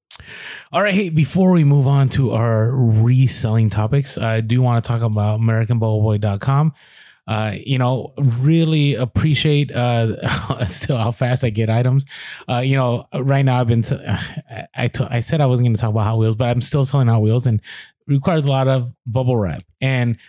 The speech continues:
I've been running out a lot. And, you know, their two-day free shippings have been really quick.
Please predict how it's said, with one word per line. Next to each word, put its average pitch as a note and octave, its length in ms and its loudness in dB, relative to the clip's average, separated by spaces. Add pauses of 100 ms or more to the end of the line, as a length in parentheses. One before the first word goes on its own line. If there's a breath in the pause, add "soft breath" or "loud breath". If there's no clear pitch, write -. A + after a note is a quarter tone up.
(220 loud breath)
I've G2+ 120 -6
been A#2 140 2
running A#2+ 240 2
out C#3 180 4
a D#3 40 2
lot. F3 260 0
And, B2 320 0 (160)
you C3 120 0
know, B2+ 200 0
their A#2+ 220 0
two-day D3 640 0
free C#3+ 300 0
shippings C#3 460 0
have A2+ 120 0
been A#2+ 260 0
really C3+ 200 2
quick. - 460 -4